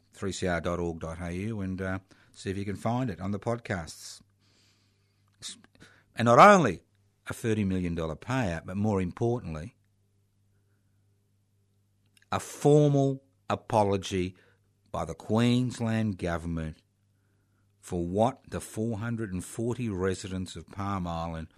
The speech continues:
went through as a result of that police action, which could only be described as a quasi-military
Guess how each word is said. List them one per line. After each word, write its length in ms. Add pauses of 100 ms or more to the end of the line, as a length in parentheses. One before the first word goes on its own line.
(400)
went 440
through 500 (1900)
as 180
a 60
result 520
of 100
that 220 (320)
police 800 (520)
action, 500 (180)
which 200
could 140
only 280
be 100
described 520
as 140
a 80 (140)
quasi-military 1800